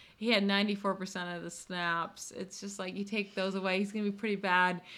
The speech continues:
He wasn't a big touchdown scorer. I, I, I just have zero desire for him. I actually think James Robinson's a very talented running back. I just don't think he's gonna get the work he needs. Um, like, range of outcomes. He, he does have the biggest range of outcomes, 'cause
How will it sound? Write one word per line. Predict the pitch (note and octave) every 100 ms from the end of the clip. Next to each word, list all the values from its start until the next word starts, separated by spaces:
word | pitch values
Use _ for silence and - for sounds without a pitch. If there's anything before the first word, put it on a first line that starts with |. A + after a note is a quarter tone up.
| -
He | A3+
wasn't | A3+ A#3 A#3+
a |
big | G#3+ G#3+
touchdown | G3+ F#3+ F#3 G3+ F#3+
scorer. | F#3 - F#3+ F#3 F#3 F#3 F3+ - - - -
I, | A3+ A#3+ A3 A#3 A#3 - - -
I, | A3+ A#3
I | A#3
just | A3 - -
have | G#3 G3 F#3+
zero | E3 F#3 F#3
desire | F#3 F3+ F3 F3 F#3 G3+
for | G#3
him. | A#3+ B3
I | G#3+ A3
actually | A#3 - A#3
think | G#3+ A3+
James | A3 G#3
Robinson's | G#3+ G3 G3+ G3+ F#3+
a |
very | G3 G3+
talented | G3+ G#3 F#3 F#3+ G3+
running | F3 E3+ G3+
back. | A3+ A3+ A3+ F#3+
I |
just | F#3+ F#3+
don't | F#3 F3
think | F3+
he's | F3 G3
gonna | F3
get | F3+
the | F3+
work | E3+ F#3 -
he | G3
needs. | F#3 F#3+ A3+ A3 - - - - -
Um, | G3 G3+ F3+ F3 E3+ D#3 _ B3 _ _
like, | F#3+ F#3 - - -
range | G#3 A3+ B3
of | A#3
outcomes. | - F#3+ A3 G#3
He, | G#3+
he | D#3+ A#3
does | A#3+ D#4+
have | D#4+ B3
the |
biggest | G3 F#3+ F#3
range | F#3 F3
of |
outcomes, | F3 F3 F#3+
'cause | - G#3